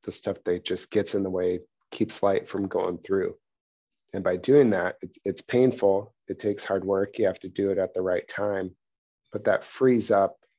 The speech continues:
a person or a plant's resources to be able to grow to its full potential. And I would say I do a similar thing with people, where most people have never come to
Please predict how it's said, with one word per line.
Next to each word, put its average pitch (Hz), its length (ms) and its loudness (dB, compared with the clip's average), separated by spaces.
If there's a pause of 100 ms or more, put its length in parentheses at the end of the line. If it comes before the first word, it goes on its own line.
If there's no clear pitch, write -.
(120)
a - 60 -12
person 98 640 -4
or 98 220 -2
a 80 60 -4
plant's 104 540 -2
resources - 840 -4 (680)
to - 120 -18
be 110 100 2
able 98 160 2
to - 160 -8
grow 104 580 4 (460)
to 113 120 0
its 101 140 0
full 107 180 0
potential. 117 680 -2 (1200)
And 101 100 -8
I 101 40 -2
would 98 120 -4
say 95 240 0 (100)
I 98 100 0
do 107 260 2
a 104 80 2
similar 104 400 -2
thing 95 240 -6
with 90 200 -8
people, - 380 -10
where 95 260 -2 (1800)
most 139 280 2
people 123 280 0
have 101 140 0
never 107 240 2
come 104 240 -2
to 101 80 0